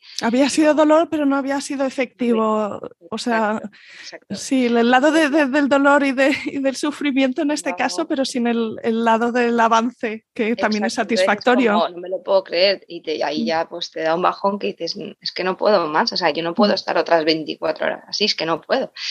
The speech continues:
Speaker 2: Entonces ya me dijeron, "Bueno, vamos a, a empezar con la oxito-, la oxitocina,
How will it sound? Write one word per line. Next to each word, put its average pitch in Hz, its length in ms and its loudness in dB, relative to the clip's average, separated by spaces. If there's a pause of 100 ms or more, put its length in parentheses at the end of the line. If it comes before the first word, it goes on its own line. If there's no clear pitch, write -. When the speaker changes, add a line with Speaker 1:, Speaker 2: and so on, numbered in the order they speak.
(160)
Speaker 2:
Entonces 170 180 -2
ya 160 80 4
me 156 80 0
dijeron, 151 280 -4
"Bueno, 160 260 0
vamos 151 320 -2
a, 160 640 4
a - 280 -8
empezar 160 360 -8
con 156 140 -6
la 151 60 -2
oxito-, - 380 -10
la 160 200 -4
oxitocina, 254 760 -2